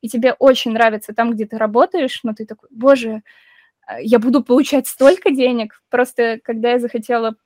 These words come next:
пойти в I T, я ещё там в пятнадцатом году такая: «Я буду программистом». У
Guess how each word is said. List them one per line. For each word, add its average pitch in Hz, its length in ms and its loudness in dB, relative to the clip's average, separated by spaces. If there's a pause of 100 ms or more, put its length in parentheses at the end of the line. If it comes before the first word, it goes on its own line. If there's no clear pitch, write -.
пойти 220 680 -6
в 226 60 -8
I 226 100 -2
T, 359 300 -2
я 233 220 -2
ещё 226 280 -8
там - 260 -12
в - 120 -20
пятнадцатом 220 580 -2
году 214 220 -6
такая: - 340 -20 (560)
«Я 247 180 6
буду 240 460 0
программистом». 240 640 0
У - 20 -2